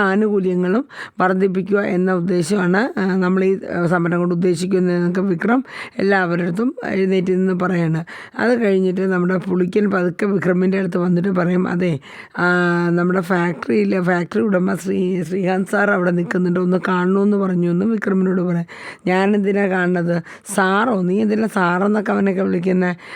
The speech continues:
"അല്ല, നമ്മൾ പറഞ്ഞ് വരുമ്പോൾ അങ്ങനെ ആയി പോകുമല്ലോ" എന്ന് പറഞ്ഞിട്ട് പിന്നെ നേരെ കാണിക്കുന്നത് വിക്രം ആ സമരപ്പന്തലിൽ നിന്ന് എഴുന്നേറ്റ് നേരെ, ആ, ഉം, ആ,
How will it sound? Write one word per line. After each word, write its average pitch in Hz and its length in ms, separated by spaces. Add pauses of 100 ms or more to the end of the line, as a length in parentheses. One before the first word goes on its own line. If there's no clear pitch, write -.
(160)
"അല്ല, 175 220
നമ്മൾ 170 260 (140)
പറഞ്ഞ് 175 360
വരുമ്പോൾ 185 400
അങ്ങനെ 196 240
ആയി 190 200 (100)
പോകുമല്ലോ" 190 500 (360)
എന്ന് 226 180
പറഞ്ഞിട്ട് 185 520
പിന്നെ 190 240
നേരെ 180 300
കാണിക്കുന്നത് 180 540
വിക്രം 202 380
ആ 190 100
സമരപ്പന്തലിൽ 185 720
നിന്ന് 196 240
എഴുന്നേറ്റ് 165 480 (400)
നേരെ, 185 560 (220)
ആ, 185 40 (640)
ഉം, 170 120 (600)
ആ, 240 80